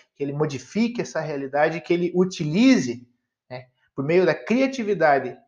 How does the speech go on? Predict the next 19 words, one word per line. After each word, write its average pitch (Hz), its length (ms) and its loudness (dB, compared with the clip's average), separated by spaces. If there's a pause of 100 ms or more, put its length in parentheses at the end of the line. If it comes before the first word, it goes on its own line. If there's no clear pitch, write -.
(340)
é, 131 280 -8
de 135 100 2
elementos 185 460 6
que - 120 0
essa 196 200 -2
realidade 156 680 0
oferece, 156 880 -2
componha 220 760 4
esses 165 320 -4
elementos 165 640 -2 (500)
e 254 80 -4
faça 208 300 2
com 202 180 -2
que 196 80 2
esses 196 240 6
elementos 180 460 2
estejam 170 480 -2
ao 160 80 2
seu 160 340 -4